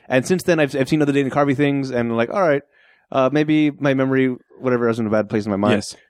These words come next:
Speaker 1: Then I watch this and I'm like, okay, I, I, I don't,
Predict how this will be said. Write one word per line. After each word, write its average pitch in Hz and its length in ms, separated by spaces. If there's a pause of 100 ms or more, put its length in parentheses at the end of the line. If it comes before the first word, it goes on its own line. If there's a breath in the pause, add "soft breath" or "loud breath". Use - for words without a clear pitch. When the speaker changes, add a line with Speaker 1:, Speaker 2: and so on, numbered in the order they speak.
(140)
Speaker 1:
Then 135 80
I 127 60
watch 131 140
this 135 100
and 123 80
I'm 107 40 (120)
like, 123 140
okay, 92 240 (540)
I, 123 260 (120)
I, 120 300
I 120 180
don't, 127 420